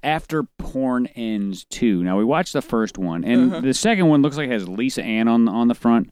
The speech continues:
Speaker 2: Okay.
Speaker 1: And, uh, Naomi's like, "You wanna watch this?" Last night, I was like, "No, because I'll get all fucking randy, and I'm too tired to do anything about it." But the thing about, <sighs> y-, i-, if, if you married a porn star, you could not watch her films.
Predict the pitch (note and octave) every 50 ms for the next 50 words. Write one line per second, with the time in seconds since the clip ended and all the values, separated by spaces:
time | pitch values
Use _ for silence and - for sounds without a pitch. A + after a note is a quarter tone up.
0 | - F3+ F3 E3 D#3+ C#3+ D3 E3+ - _ _ _ - _ - B2+ C3 C3+ C3 A#2+
1 | _ C#3+ C3+ C3+ C3+ C3 B2+ B2 C3 C#3+ C#3 C3+ B2+ A#2+ G#2+ G2+ G2+ G2+ - C3+
2 | B2+ A2+ G#2+ G#2+ A2 - - - A#2+ A2+ - - _ - - - A2+ G#2+ G#2+ -
3 | A2+ A2 G#2+ G#2+ G2 F#2+ F#2 F#2 A2 A#2+ A#2 A#2 A#2 - A2+ G#2 G#2+ G#2 G2+ G#2+
4 | G2+ F#2 F#2 - - A2+ G#2+ - G#2 F#2+ F2+ F2+ G2 G#2 G#2+ G#2+ G#2+ A2 G#2 G#2
5 | G2+ G2 G#2 G#2 - B2 A2 F#2 - G#2 G#2 G#2+ G2 F2+ F#2 G2 A#2+ A#2+ A#2+ A#2
6 | A2+ A#2+ A#2+ A2+ A#2 A2+ A2+ A2+ A2+ A2 - _ _ _ _ _ - _ _ -
7 | - - _ _ E3+ E3+ F#3+ F3+ - B3 C4 C4+ C4 A#3 E3+ F#3+ F3 E3+ E3 D#3
8 | C3 - - - - - - - - - - - _ _ _ _ _ _ _ _
9 | _ _ _ _ - - _ - - - - D#3 C3+ D3+ D#3+ - _ _ - -
10 | - - - _ - E3+ F3 E3 - - - E3+ D3+ - - D3+ D#3 G3 A3 A#3+
11 | A#3 G#3 - _ - C#3+ C#3 D3 D3 C#3+ C#3+ C#3 B2 A2 A2 - - - A2+ A2
12 | G#2 G2+ F2 - - F2 D2+ D#2+ F2 G2+ A2 G#2+ - - - C3 A#2 G#2+ A2 G#2
13 | G2+ G2+ F#2+ - F2+ E2+ F2 F#2 F#2 F2 E2 - - - - - - - A2 A#2
14 | G2+ C2+ G1+ G1+ - - - -